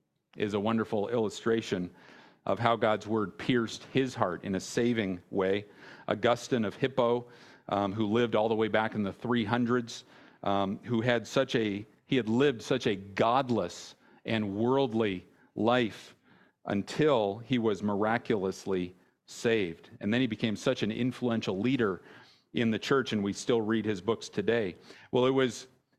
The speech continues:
uh, it was on a day, uh, uh, in late August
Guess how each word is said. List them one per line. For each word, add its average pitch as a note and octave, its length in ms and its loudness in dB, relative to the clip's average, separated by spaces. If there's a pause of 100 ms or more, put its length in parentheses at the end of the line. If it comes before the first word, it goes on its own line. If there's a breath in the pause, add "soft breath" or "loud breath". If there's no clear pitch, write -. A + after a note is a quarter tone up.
uh, A2 300 0
it B2+ 100 0
was A2+ 160 0
on C3+ 140 4
a B2 80 2
day, C3 560 2
uh, - 60 -4
uh, G#2 600 -2 (160)
in G#2+ 220 -2
late B2+ 300 2
August A#2+ 680 0